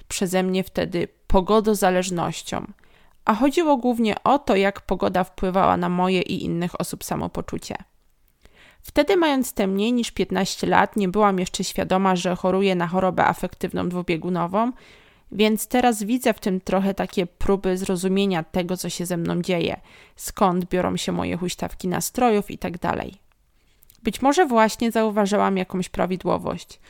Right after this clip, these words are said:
że podczas jesieni i zimy czuję się gorzej, a kiedy mamy wiosnę lub lato, czuję się lepiej. I to by się jak najbardziej zgadzało, bo faktycznie do tej pory widzę u siebie taką zależność i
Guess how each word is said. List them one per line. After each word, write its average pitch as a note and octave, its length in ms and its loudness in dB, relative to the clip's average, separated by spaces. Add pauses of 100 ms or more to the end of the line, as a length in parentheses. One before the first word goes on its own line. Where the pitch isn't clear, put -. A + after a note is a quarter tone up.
(300)
że G3 260 4
podczas F#3+ 640 -2
jesieni F#3+ 600 -2
i F3+ 40 -2
zimy F3+ 400 0
czuję F#3+ 260 0
się F3+ 180 -4
gorzej, G3+ 540 0 (520)
a G3+ 80 -2
kiedy G3+ 300 2
mamy F#3+ 300 2
wiosnę F#3+ 400 0
lub F3 180 -4
lato, G#3+ 500 2 (200)
czuję D#4 260 2
się - 180 -2
lepiej. E3+ 520 -2 (800)
I A#3 100 0
to B3 140 4
by A3+ 100 2
się A#3+ 160 0
jak G3+ 200 2
najbardziej G#3 540 2
zgadzało, F#3+ 560 0
bo F#3 140 -4
faktycznie G3+ 720 -2
do G3+ 160 0
tej G3 200 -2
pory F#3+ 460 2
widzę F#3+ 220 -2
u - 100 -4
siebie - 300 -6
taką F3+ 340 -4
zależność F3+ 800 -2 (500)
i G#3+ 320 0